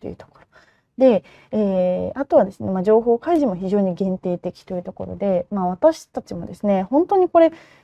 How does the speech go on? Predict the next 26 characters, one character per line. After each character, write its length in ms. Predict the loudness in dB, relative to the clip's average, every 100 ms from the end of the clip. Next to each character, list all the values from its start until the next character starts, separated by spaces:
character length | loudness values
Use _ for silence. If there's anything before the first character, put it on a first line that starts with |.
| _
十 100 | -2
一 200 | 0 2
月 280 | 2 2 0
の 80 |
二 180 | 2 2
十 120 | 2
八 280 | -4 -6 2
日 300 | 4 4 0
に 220 | -2 -2
開 240 | -2 -4 -4
始 60 |
さ 100 | -4
れ 100 | -6
た 80 | -6
ん 80 | -8
で 80 | -8
す 80 | -10
け 100 | -4
ど、 100 | -2
も 160 | -2 -6 _
う 60 | -2
開 200 | 4 4
始 200 | 6 6
日 60 |
ま 140 | 6
で 100 | 2